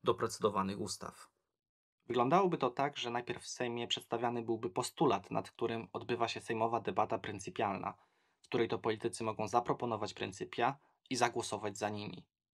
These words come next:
Następnie odbywają się społeczne konsultacje pryncypialne,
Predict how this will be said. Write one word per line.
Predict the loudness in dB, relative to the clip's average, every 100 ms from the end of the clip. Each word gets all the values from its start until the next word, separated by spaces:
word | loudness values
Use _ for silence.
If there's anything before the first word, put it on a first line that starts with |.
| _ _ _ -4
Następnie | -2 4 4 4
odbywają | 2 2 4 2
się | 0
społeczne | -2 2 2 0
konsultacje | -2 -4 -2 2 2 0
pryncypialne, | -6 -8 -8 -2 -2 0 -4